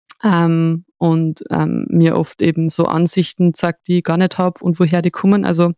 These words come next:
sehr empfehlenswert. Es werden Männern w-, in dem Podcast, falls wer den nicht kennt, ähm, die Marie Lang stellt Männern aus der Öffentlichkeit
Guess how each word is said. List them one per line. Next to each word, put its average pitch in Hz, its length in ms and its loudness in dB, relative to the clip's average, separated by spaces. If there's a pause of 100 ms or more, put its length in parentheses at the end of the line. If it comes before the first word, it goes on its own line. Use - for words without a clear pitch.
(140)
sehr 180 220 0
empfehlenswert. 170 640 0
Es - 100 -8
werden 175 300 2
Männern 214 400 2 (520)
w-, 170 180 -4
in 175 180 2
dem 170 100 4
Podcast, - 480 -4
falls 170 240 -2
wer 165 160 2
den 170 220 4
nicht - 260 2
kennt, 170 320 -2 (640)
ähm, 160 540 0
die 170 60 0
Marie 165 260 2
Lang 175 460 0 (340)
stellt 185 500 0
Männern 202 800 2 (260)
aus 165 160 -4
der - 120 -2
Öffentlichkeit 160 880 -2